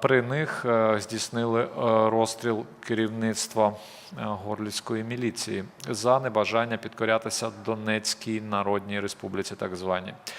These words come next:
Про ситуацію на Донбасі розкаже сьогодні Сергій Мацука, про перемир'я, Горлівку, страту керівництва. Е, перепрошую, Сергій, Олексій Мацука, та. Олексій вже справді в нас на зв'язку. Олексію, чи чуєш ти мене?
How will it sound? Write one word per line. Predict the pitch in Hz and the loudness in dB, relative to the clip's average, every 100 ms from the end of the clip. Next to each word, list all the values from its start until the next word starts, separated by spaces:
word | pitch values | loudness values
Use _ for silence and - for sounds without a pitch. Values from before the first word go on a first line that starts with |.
| - - | -12 -2
Про | 262 | 0
ситуацію | 175 175 151 156 | 8 8 10 6
на | 131 | 2
Донбасі | 135 143 139 127 | 6 6 6 4
розкаже | 110 - 123 110 | 0 2 2 2
сьогодні | - 113 110 110 | 0 0 0 -2
Сергій | - 117 117 | -2 0 0
Мацука, | 117 117 - 156 127 | -2 -2 -4 -2 -2
про | - 113 | -2 -2
перемир'я, | - 110 113 151 127 | 0 -2 -2 0 2
Горлівку, | 101 123 127 110 - 104 | 2 2 2 -2 -2 -6
страту | - 107 113 113 | -2 2 2 0
керівництва. | - 107 107 139 143 - 110 - - - - 107 | -6 -4 -4 -4 -6 0 -2 -2 -14 -16 -6 -4
Е, | |
перепрошую, | 101 113 - 95 - 92 | -2 -4 -4 -4 -6 -8
Сергій, | - 95 101 | -8 -6 -4
Олексій | 107 - 107 | -4 -6 -6
Мацука, | 95 - 104 104 | -6 -6 -8 -4
та. | 107 - - - | -2 -2 -10 -4
Олексій | 120 120 - 151 | 0 0 0 -2
вже | 127 | -2
справді | - 127 117 | 2 2 2
в | 117 | 0
нас | 113 - | -2 -2
на | 120 117 | -2 -2
зв'язку. | 104 113 - 139 | -2 -4 0 2
Олексію, | 123 117 - 131 | 2 2 -2 -2
чи | 120 120 | -2 -4
чуєш | 151 139 | -2 -2
ти | - | -2
мене? | 107 104 | -2 -2